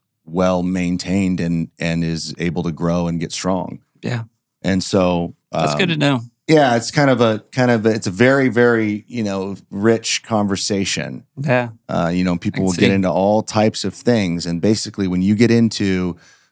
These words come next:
Speaker 1: foods are bad and I'm restricting and, you know, I, I'm gonna just go, go on a diet and a, you know, a cleanse and all that stuff. Like, okay, some of those things are okay, but not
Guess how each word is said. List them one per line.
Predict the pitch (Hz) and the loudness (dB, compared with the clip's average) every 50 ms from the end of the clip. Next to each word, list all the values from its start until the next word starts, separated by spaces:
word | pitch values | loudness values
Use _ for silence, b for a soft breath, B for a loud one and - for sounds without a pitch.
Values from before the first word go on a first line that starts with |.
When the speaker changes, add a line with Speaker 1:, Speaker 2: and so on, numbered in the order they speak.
| b - | b -18
Speaker 1:
foods | - - - 101 101 98 - | -14 -6 0 0 2 2 2
are | - | 2
bad | - 120 117 117 113 113 110 110 113 110 98 | 2 4 4 4 4 4 2 2 2 0 0
and | 85 80 80 | -2 -2 -2
I'm | 80 85 92 107 | -4 -2 -2 -2
restricting | 104 - - - 120 110 - - - 107 101 101 101 98 98 98 92 | -2 -2 -4 -2 -4 -4 -4 -2 -2 0 0 0 0 0 0 0 -2
and, | 90 85 87 85 76 - - | -2 -2 -2 -2 -4 -4 -4
you | 90 90 | -4 -2
know, | 92 92 92 90 | -2 0 0 0
I, | 90 90 90 90 85 | 0 0 -2 -2 -4
I'm | 76 90 98 | -2 -2 0
gonna | 104 101 95 | 0 0 0
just | 90 - - - | -2 -4 -4 -4
go, | 120 104 101 | -4 -4 -2
go | 95 95 104 104 | -2 0 0 0
on | 104 104 | 0 -2
a | 101 101 | -2 -2
diet | 90 104 98 98 98 95 95 95 95 92 | -2 -2 -2 0 -2 -2 -2 -4 -4 -4
and | 87 85 | -4 -4
a, | 85 85 - B B B B B B | -6 -6 -8 B B B B B B
you | 101 110 107 | 2 4 4
know, | 101 95 95 | 4 4 0
a | 95 | -2
cleanse | - - - 110 104 104 101 104 104 101 98 101 | -4 -4 -2 0 0 0 2 0 0 0 0 0
and | 98 | -2
all | 95 87 101 107 104 | 0 0 0 2 2
that | 104 104 98 - | 0 0 -2 -4
stuff. | - - - 113 104 95 - - | -6 -4 0 0 0 0 0 -2
Like, | 92 92 90 - - b b b b b _ - | -4 -4 -4 -6 -10 b b b b b _ -2
okay, | - 151 - 143 104 101 113 117 | -2 0 2 2 2 2 0 -2
some | 110 - - 139 143 | -4 -6 -4 -2 -2
of | 156 | 0
those | 135 135 127 131 | 0 0 -2 0
things | - 117 110 101 | -2 -2 -2 -2
are | 107 - - 85 | -4 -6 -4 -2
okay, | 95 101 113 113 - - 127 120 101 85 80 85 101 107 - _ _ _ _ _ _ _ - | 0 0 0 -2 -4 -4 -2 0 0 0 -2 -4 -6 -10 -14 _ _ _ _ _ _ _ -12
but | 92 87 110 104 101 - - - | -4 0 2 2 2 0 -4 -8
not | - 98 98 98 98 101 110 123 139 - - | -6 -6 -4 -2 -2 0 0 0 -2 -2 -6